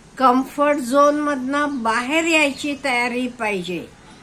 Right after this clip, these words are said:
आपल्याला काय झालं आतापर्यंत, नोकरी म्हणजे कम्फर्टेबल, महिन्याचा महिन्याला पगार मिळतो, झालं सगळं.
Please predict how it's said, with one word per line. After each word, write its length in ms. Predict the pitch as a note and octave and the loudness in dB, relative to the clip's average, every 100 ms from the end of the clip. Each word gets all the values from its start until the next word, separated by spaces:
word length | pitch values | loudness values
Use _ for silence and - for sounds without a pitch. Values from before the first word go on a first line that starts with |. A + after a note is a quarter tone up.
| - - - - - - - - - | -20 -20 -20 -20 -20 -20 -20 -16 -10
आपल्याला 340 | C4+ D#4 E4 | -2 0 0
काय 280 | D#4 E4 D4+ | 0 2 2
झालं 240 | D4+ D4 | 0 0
आतापर्यंत, 720 | C#4 C4+ - C#4 C#4 B3+ C4 B3+ | -2 -2 -2 0 0 -2 -4 -4
नोकरी 560 | C4+ C4 C4+ C4 C#4+ D4 | -4 -2 -4 -4 -4 -4
म्हणजे 400 | C#4+ C#4+ C#4+ D4 | -4 -2 -2 -4
कम्फर्टेबल, 800 | D4 C#4+ B3+ C4+ A#3+ G#3+ G3 F#3+ | -2 -2 -2 -6 -6 -6 -6 -6
महिन्याचा 520 | G#3+ G#3 A3 A3+ A3+ | -8 -6 -6 -6 -6
महिन्याला 440 | A3+ A3+ A3+ A3 | -4 -4 -4 -4
पगार 400 | A3 G#3+ G3 G3 | -6 -8 -8 -8
मिळतो, 460 | A#3 A3 G#3 - C4 | -8 -10 -10 -14 -14
झालं 360 | D4 F#3 E3+ | -10 -10 -10
सगळं. 360 | F#3 - D#3+ | -12 -14 -18